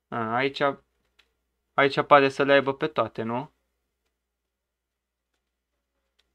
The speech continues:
Da, cred că le are pe toate,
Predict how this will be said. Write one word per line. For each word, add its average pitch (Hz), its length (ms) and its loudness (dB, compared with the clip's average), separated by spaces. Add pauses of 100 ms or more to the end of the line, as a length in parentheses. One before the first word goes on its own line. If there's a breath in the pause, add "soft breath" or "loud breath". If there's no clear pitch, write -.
(1700)
Da, 131 300 8
cred 127 200 -4
că 135 100 -2
le 131 120 -2
are 131 300 2 (120)
pe 135 200 -12 (580)
toate, 120 400 -4